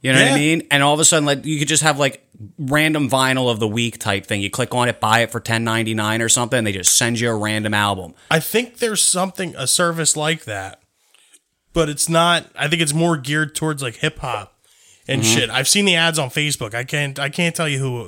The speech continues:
Speaker 2: who, what the company is.
Speaker 1: 'Cause that'd be
Speaker 2: but
Speaker 1: cool.
Speaker 2: I think there's something like, like a subscription service.
Speaker 1: 'Cause think about it, when was the last time you heard new music for the first time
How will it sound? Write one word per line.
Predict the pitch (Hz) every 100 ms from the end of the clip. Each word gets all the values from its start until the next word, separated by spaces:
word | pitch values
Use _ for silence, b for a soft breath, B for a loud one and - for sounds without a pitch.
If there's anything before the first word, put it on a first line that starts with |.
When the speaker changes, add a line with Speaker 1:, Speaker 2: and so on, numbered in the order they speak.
| 117
Speaker 2:
who, | 131
what | 123 127 139
the | 120
company | 143 139 117
is. | 110
Speaker 1:
'Cause | 127
that'd | 226
be | 135
Speaker 2:
but | 135
Speaker 1:
cool. | 135
Speaker 2:
I |
think | 170
there's | 160 135
something | 156 151
like, | 123 120 123 131
like | 131
a |
subscription | 123 120 - 180 165 127
service. | 107 117 110 - -
Speaker 1:
'Cause | 165
think | 226
about | 156
it, | 123
when |
was | 196
the | 214
last | 202 190 -
time | 175 143
you |
heard | 117 139
new | 123 127
music | 120 117 123 135
for | 107
the |
first | 104 120 117 -
time | - 117 110 98